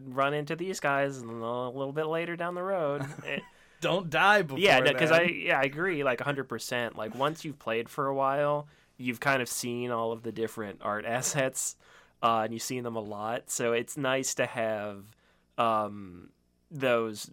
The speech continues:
Speaker 1: as, like, motivators to, like, "Oh, see what, what happens next." Like, you see that exclamation point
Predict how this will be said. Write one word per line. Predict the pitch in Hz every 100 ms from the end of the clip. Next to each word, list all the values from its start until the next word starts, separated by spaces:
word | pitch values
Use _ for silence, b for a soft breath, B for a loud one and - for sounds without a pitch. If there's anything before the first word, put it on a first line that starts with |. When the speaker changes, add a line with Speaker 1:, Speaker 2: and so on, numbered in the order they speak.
| 120
Speaker 1:
as, | 120 107
like, | 110
motivators | 107 101 101 101 101 98 95 92 -
to, | 110
like, | 98 101
"Oh, | 98
see | 98 - 110
what, | 107 - -
what | 117
happens | 107 107 104 101
next." | 101 101 95 -
Like, | 104 110
you |
see | - 120
that | 110
exclamation | 110 107 117 107 107 - 104
point | 110 104 95